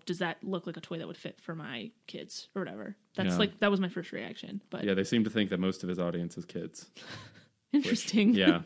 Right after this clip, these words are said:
Speaker 2: I guess it's kind of like how people our age will watch people play video games. Maybe it's the same with
Speaker 1: Maybe.
Speaker 2: toys. It's just like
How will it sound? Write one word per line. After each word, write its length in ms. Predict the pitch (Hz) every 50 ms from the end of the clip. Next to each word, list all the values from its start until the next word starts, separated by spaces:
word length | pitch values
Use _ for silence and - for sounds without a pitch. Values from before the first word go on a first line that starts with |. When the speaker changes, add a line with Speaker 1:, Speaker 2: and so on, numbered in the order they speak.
| 311 - - _ -
Speaker 2:
I 80 | - 101
guess 200 | 92 107 104 113
it's 80 | 104
kind 200 | - - 113 113
of 120 | 107 104 98
like 160 | 101 95 95
how 300 | - 104 95 95 95 85 - - _ _ _ - 104 104 98 -
people 260 | - 104 104 110 101
our 160 | 98 95 95
age 260 | 90 92 101 92 90
will 120 | 95 92 87
watch 280 | 92 92 90 - -
people 240 | - 104 98 - 90
play 160 | - - 95
video 300 | 87 - 98 95 98 98
games. 480 | 90 85 90 87 90 92 90 92 98 - _ _ _ _ -
Maybe 200 | 98 95 87 92
it's 100 | - -
the 80 | 117 107
same 260 | - - 123 110 101
with 100 | 107 104
Speaker 1:
Maybe. 100 | - 359
Speaker 2:
toys. 320 | 107 107 120 113 - - -
It's 160 | 95 - - - -
just 240 | 110 98 95 - -
like 240 | 98 92 90 -